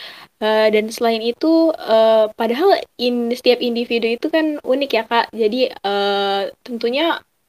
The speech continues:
eh, setiap individu memiliki, eh, regardless of their gender gitu, Kak, memiliki kebebasan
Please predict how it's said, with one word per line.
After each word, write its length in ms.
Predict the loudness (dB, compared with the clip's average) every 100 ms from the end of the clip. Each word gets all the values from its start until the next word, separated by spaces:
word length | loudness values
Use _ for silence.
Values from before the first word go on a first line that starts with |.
| _
eh, 240 | -8 -6 -6 -4
setiap 200 | -6 -6
individu 760 | -12 -16 -18 -16 -12 -10 -10 -10
memiliki, 440 | -14 -12 -12 -16 -12
eh, 300 | -4 2 2 4
regardless 420 | 4 4 4 2
of 140 | 0 4
their 140 | 4 6
gender 240 | 2 2
gitu, 180 | 0 -4
Kak, 160 | -4 -6 -6
memiliki 580 | -4 -2 -2 -2 -4 -4
kebebasan 480 | -2 0 0 -2 -6